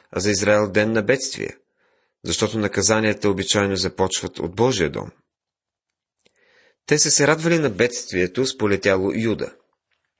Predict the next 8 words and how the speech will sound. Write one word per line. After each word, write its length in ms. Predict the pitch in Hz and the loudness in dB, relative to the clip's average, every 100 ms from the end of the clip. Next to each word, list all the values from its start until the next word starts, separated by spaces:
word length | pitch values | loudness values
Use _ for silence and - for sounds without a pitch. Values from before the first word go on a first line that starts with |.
| _ _ _ _ - _ _ _ _ _ - | _ _ _ _ -20 _ _ _ _ _ -2
Това 180 | 147 | 0
винаги 480 | 170 135 120 113 123 | 2 2 0 2 0
е 120 | 110 110 | 2 0
начина, 380 | 110 - 117 | 0 0 -4
по 120 | 110 104 | -6 -2
който 340 | 107 101 98 | -2 0 -2
действа 380 | 90 90 - 87 | 0 0 -2 -6
гордостта. 580 | 87 85 90 - - | -6 -6 -8 -6 -6